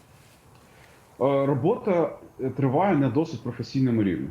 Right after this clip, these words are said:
Хочу це відмітити, що дискусії, які у нас є, це,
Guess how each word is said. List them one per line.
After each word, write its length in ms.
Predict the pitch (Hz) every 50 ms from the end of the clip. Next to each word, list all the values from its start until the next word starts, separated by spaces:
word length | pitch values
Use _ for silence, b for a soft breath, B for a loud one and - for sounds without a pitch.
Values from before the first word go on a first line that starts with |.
| - -
Хочу 200 | 117 - - 107
це 140 | - -
відмітити, 540 | 120 117 110 131 175 208 202 175 - - 120
що 400 | 110 - - 131 123 120 120 110 101
дискусії, 580 | 110 - - - 156 175 170 - - 139 127 123
які 160 | 113 - 131
у 40 | 123
нас 280 | 127 123 120 - -
є, 400 | 123 131 156 175 175 160 127 98 -
це, 500 | - - - 131 127 127 127 123 120